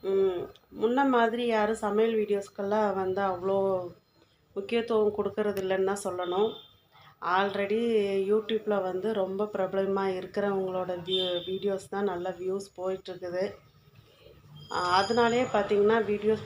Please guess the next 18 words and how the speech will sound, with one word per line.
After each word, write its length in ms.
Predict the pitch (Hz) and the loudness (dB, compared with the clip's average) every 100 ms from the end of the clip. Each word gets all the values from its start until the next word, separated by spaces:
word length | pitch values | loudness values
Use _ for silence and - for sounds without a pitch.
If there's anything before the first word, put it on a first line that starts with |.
| 214 | 2
போடுறதுக்கே 640 | 202 214 214 208 226 220 | 4 4 2 0 -2 -2
கொஞ்சம் 360 | 202 190 202 | -2 -2 -2
மனசு 360 | 190 185 196 220 | -2 -2 -2 -2
வராம 460 | 202 190 190 208 196 | 0 0 2 2 2
ரொம்பவே 420 | 180 185 196 196 | 0 -2 0 0
டல் 300 | 196 170 175 | 0 -2 0
ஆயிடுச்சு. 580 | 185 180 170 - 160 - - - - - - - _ _ - - - | 0 -2 -4 -10 -12 -14 -20 -20 -18 -20 -20 -20 _ _ -20 -18 -6
அதாவது 380 | 185 190 196 202 | -2 0 0 0
நம்ம 340 | 190 190 202 | 0 0 0
ஏதோ 180 | 190 202 | 2 2
ஒரு 200 | 214 208 | 2 2
வருமானம் 540 | 196 196 208 214 202 | 0 2 2 2 2
எதிர்பார்த்து 680 | 190 214 208 208 196 - - | 0 0 0 0 0 -6 -6
தான் 160 | 202 214 | -2 0
நம்ம 480 | 196 190 190 226 240 - - - - | 0 0 0 0 -2 -12 -14 -12 -2
சே-, 300 | 185 180 180 | 0 0 0
வீடியோஸ் 380 | 196 196 208 208 - | -4 0 -2 -2 -2
போடுறோம். 480 | 190 196 185 202 | 0 2 0 -2